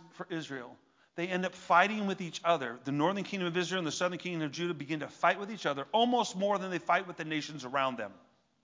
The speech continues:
There were times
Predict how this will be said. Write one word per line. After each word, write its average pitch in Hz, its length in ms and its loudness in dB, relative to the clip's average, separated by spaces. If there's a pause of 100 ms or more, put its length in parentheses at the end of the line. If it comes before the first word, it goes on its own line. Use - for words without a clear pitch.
(3500)
There 131 80 -2
were 127 80 0
times 147 760 6